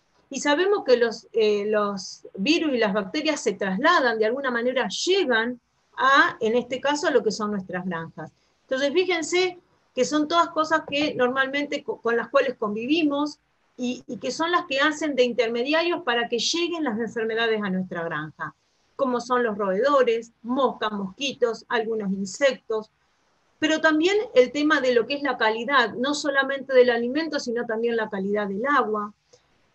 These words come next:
Y esto es muy complicado, sobre todo en ciertas zonas donde no hay agua potable, pero también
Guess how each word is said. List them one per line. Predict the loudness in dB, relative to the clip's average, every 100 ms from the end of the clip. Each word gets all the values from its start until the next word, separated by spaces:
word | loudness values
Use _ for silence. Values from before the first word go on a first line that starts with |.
| _ _ _ _ _ _
Y | -2 0
esto | 0 0 -2
es | -4 -8 -10
muy | -10 -6 -2 0 0 2
complicado, | 2 2 0 2 2
sobre | 0 0 2
todo | 2 0
en | 0
ciertas | -2 0 0 0 -2
zonas | -2 -2 0
donde | 0 -2 -2
no | 0
hay | 0 0
agua | -2 -4
potable, | -6 0 2 2 0 -4 -8 _ _
pero | -4 0
también | 2 2 4